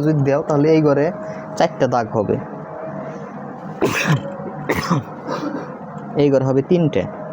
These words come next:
তারপরে এই ঘরে হবে এই যে পাঁচটা, নয়টা হয়, এই যে নয়টা দিলাম, পাঁচ আর এই চার, নয়। একইভাবে এই ঘরে তোমার এই বের হবে তোমার, আহ, বারোটা,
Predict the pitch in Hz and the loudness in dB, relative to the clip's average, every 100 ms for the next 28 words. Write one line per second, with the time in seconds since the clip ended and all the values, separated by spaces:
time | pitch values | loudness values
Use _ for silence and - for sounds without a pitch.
0 | - - - - - - - - - - | -10 -12 -10 -12 -12 -12 -10 -10 -10 -12
1 | - - 135 127 139 151 143 131 135 143 | -12 -8 -2 2 4 6 6 6 4 4
2 | 143 151 240 - - - - - - - | 4 2 0 -6 -12 -12 -12 -12 -12 -12
3 | - - 131 117 110 - 196 202 - - | -12 -4 0 2 2 -2 -10 -10 -10 -12
4 | - - - 120 117 - - 123 147 214 | -12 -12 -6 -4 -4 -6 -2 -2 0 -4
5 | - - - - - - 135 131 110 107 | -10 -12 -12 -12 -6 2 2 4 0 -2
6 | 98 - - - 107 110 113 110 104 104 | -2 -4 -10 -2 2 4 4 4 2 0
7 | - - - - - 120 185 - - 117 | -4 -4 -12 -10 -2 0 0 -2 -2 2
8 | 110 101 120 101 107 101 - - - - | 2 2 0 2 2 2 -2 -10 -14 -14
9 | - - - - - 123 123 131 151 139 | -14 -14 -12 -4 0 4 4 6 6 6
10 | 127 123 127 127 127 127 120 131 120 123 | 4 2 2 4 4 4 2 2 2 0
11 | 120 120 110 117 113 - - - - - | 2 2 4 2 2 -2 -8 -12 -12 -8
12 | 113 110 107 104 117 120 127 123 98 | -2 0 2 0 2 0 0 -2 -2